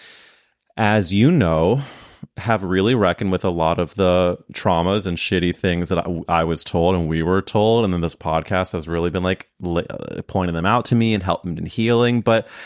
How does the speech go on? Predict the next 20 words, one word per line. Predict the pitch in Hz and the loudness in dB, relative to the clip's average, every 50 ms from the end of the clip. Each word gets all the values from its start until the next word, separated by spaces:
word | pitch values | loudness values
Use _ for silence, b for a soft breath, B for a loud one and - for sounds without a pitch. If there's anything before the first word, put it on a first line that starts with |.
| B B | B B
I | - 123 | -2 -2
think | 123 - 175 180 | 0 0 0 0
about | 196 185 180 165 | 2 2 2 2
those | - 139 139 135 | 2 2 2 0
people | - - 139 139 151 - 151 117 | 0 0 0 0 2 2 0 0
who, | 101 127 | 2 0
you | 123 123 | 0 2
know, | 131 127 117 - - - - | 2 0 0 -2 -4 -6 -4
are | 123 127 120 | -2 0 0
in | 113 123 | 2 0
their | 110 104 | 0 -2
sixties, | - - - 156 - - - 147 135 | -2 -2 -4 -4 -4 -4 -4 -4 0
seventies, | - 127 123 123 131 135 117 | 0 0 0 2 0 0 0
eighties, | 113 107 113 123 101 | 0 0 0 0 -2
nineties | 101 92 87 95 98 104 101 - 101 | 0 0 0 0 -2 -2 -4 -4 -4
now. | 92 87 87 104 135 | -2 0 0 0 0
And | 135 107 | 0 -2
it's | 95 - | -2 -4
just | - - - - | -8 -10 -6 -4
like, | 113 104 - | -4 -6 -6